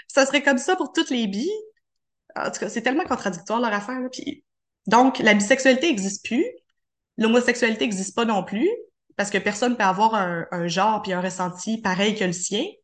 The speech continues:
Donc, finalement, il y a juste pansexuel qui fait du sens, tu sais, ou à la limite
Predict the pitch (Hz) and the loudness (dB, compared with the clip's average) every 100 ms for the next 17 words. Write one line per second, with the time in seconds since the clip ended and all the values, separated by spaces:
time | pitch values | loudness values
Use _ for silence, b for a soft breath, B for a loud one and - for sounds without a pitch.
0 | _ _ _ - 202 214 - 226 214 226 | _ _ _ 0 2 2 2 4 6 6
1 | 262 - - 196 190 240 240 - _ _ | 4 2 -4 0 2 2 0 -8 _ _
2 | 220 190 190 - 190 - 185 220 427 427 | -2 0 -2 -4 -6 -4 0 2 2 -2
3 | - 330 226 - 359 427 427 - - - | -2 0 0 -2 -2 -2 -4 -6 -12 -10
4 | - 269 214 196 196 202 240 | -4 -2 0 0 0 0 -2